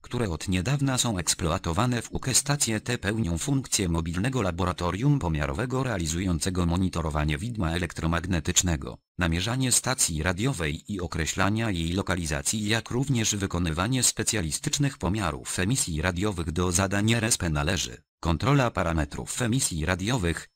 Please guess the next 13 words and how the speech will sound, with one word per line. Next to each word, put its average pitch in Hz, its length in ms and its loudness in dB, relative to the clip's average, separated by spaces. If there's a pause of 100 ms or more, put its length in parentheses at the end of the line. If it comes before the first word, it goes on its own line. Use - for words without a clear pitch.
monitorowanie 90 840 0
i - 140 -6
kontrola 110 500 4
zajętości 85 640 0
widma, 69 420 -8 (220)
namierzanie 107 600 2
i 87 120 0
lokalizacja 98 720 0
źródeł 78 440 -2
emisji, 78 460 -2 (200)
rejestracja 87 760 -2
zdemodulowanych 78 880 -2
sygnałów, 95 720 -2